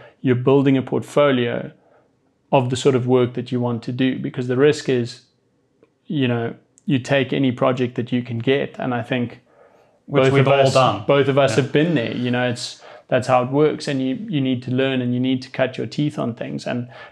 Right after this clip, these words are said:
Speaker 1: in some ways, I'm still there. You know, I, I don't know if you ever completely get out of that. You know, you can't be too idealistic with it, but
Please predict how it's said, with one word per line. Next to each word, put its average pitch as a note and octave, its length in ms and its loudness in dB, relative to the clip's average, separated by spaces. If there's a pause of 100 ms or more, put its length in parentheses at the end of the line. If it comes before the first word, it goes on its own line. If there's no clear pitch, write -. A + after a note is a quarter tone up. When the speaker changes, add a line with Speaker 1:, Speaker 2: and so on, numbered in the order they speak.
Speaker 1:
in B2+ 80 0
some C3 220 2
ways, B2+ 280 2
I'm A#2+ 300 0
still D#3 340 2
there. A2 200 -4
You A2+ 180 -6
know, A2+ 120 -2 (360)
I, - 240 -4
I B2+ 40 -4
don't B2+ 180 -4
know B2+ 100 -2
if B2 160 -8
you C#3 100 -2
ever C3+ 140 -2
completely B2+ 760 -6 (340)
get B2+ 160 0
out B2+ 220 4
of A#2+ 120 0
that. A2+ 320 -4
You B2 80 -6
know, A#2+ 80 -4
you A#2+ 140 -6
can't B2+ 260 -2
be B2 100 -2
too C#3 280 0
idealistic B2 800 -4
with A2 140 -4
it, - 280 -12
but B2+ 400 0